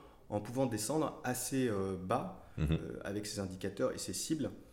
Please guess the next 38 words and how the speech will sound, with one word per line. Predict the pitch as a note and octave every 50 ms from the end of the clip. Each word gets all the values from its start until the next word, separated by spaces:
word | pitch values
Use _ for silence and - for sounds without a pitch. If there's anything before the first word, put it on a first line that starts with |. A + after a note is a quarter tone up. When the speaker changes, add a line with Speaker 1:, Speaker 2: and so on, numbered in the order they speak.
| - - - - - - -
Speaker 1:
En | - D#2
dessous | - - G2+
des | F#2 F#2 F#2
indicateurs, | F#2 - - - F#2+ F#2 G2+ G2+
il | F#2+ -
y |
a | -
également | - - - F#2 F#2 F#2
des, | E2 D#2+ E2 - -
des | - F2
cibles | - - - C#3 C#3+ - - - - - - - -
par, | - G#2+ G#2+ G#2 F#2 - F#2
euh, | E2+ F2 F2 - - - - - - - - - - - F#2+ F#2
euh, |
par | F2+ - - G2 G2
indicateur, | F#2+ F#2 F2+ F2+ F#2 F2+ F#2 - A2+ F2 - - - - - - - - - - -
pour, | - - A#2 B2+ A#2 A2 G2
euh, | F#2+ F#2+ F#2+ F#2 F2 -
où | -
là | F#2+ G#2+
c'est | G#2+ - F#2
extrêmement | F#2 F2+ - - G#2+ G#2+ A2
concret, | G#2+ - G2+ F#2+ - - A2 C3 - - - - - - - - - -
euh, | - G2 F#2 -
pour | - G#2+ -
savoir, | - F2+ F2+ F2 G2 G#2+ A2 G#2+ G#2+ F#2
euh, | F2+ F2 E2+ E2+ E2 - - - - - - - - - -
euh, | - E2 C#2+ D2+ E2 E2 F2 F2 F2 F2 F2 -
bah, | -
ce | - -
qui | - F2
se | - -
passe, | - G2 G#2 - - -
euh, | F#2 F2+ F2 D2+ D2 C#2 A#1+ - - -
et, | -
et | F2+
quel | - - F#2 F2+
est, | F#2+